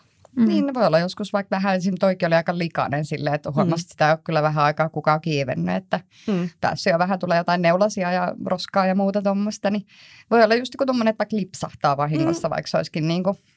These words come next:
Speaker 2: kreidinä itselle semmonen helpon tuntunen, mutta
Speaker 3: Kyllä.
Speaker 1: Mm.
Speaker 2: vaikuttaa moni asia tossa
Speaker 3: Mm.
Speaker 2: trädissä kyllä.
Speaker 3: Jep.
Speaker 2: Mut jännä,
Speaker 1: Mm.
Speaker 2: että sä et sit sporttia niinku juuri kiipeä vai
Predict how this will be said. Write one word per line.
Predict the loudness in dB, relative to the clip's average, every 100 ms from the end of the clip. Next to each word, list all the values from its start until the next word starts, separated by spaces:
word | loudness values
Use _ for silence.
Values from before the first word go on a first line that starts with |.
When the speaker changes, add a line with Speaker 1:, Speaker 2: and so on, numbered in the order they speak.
| _
Speaker 2:
kreidinä | 0 0 0 0 -2 -4 _ _ _ _
itselle | -2 0 0
semmonen | -2 -2 0
helpon | 0 0 0 0
tuntunen, | -2 -2 -2 -2
mutta | -4 -6 -10 -10 _ -6
Speaker 3:
Kyllä. | -4 -4 -6 _ _ -8
Speaker 1:
Mm. | -6 -4
Speaker 2:
vaikuttaa | -4 -6 -6 -2
moni | 0 0 -2
asia | -6 -8
tossa | -10 -12 -14 -6
Speaker 3:
Mm. | -2 0
Speaker 2:
trädissä | 2 0 0 -2
kyllä. | 0 0 0 0 -6 -4 -2 0 2
Speaker 3:
Jep. | 0 -2 -16 _ _
Speaker 2:
Mut | 2
jännä, | 2 4 2
Speaker 1:
Mm. |
Speaker 2:
että | 4
sä | 2
et | 0
sit | -6
sporttia | 0 0 0 -4 -6 -4
niinku | -4 -4 -6 -10 -20 _ -20 -20 -20 -12 -8
juuri | -6 -6
kiipeä | -6 -4 -2 2
vai | 2 0